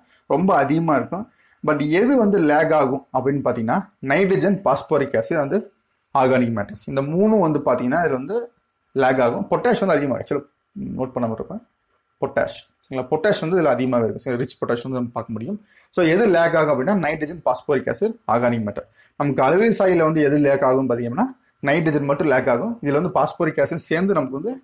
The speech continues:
லேக் ஆகும் உங்களுக்கு பிளாக் சாயிலை பொறுத்த வரைக்கும். சரிங்களா? So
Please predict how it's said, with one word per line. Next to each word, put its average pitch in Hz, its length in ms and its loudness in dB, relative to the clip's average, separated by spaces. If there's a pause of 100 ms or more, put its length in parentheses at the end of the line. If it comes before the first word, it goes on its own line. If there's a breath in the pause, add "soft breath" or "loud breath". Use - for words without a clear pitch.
லேக் 127 260 2
ஆகும் 113 160 0
உங்களுக்கு 113 380 -4 (100)
பிளாக் 131 260 0
சாயிலை 123 180 -4
பொறுத்த - 180 -16
வரைக்கும். - 240 -10
சரிங்களா? 117 240 -10 (360 soft breath)
So - 120 -2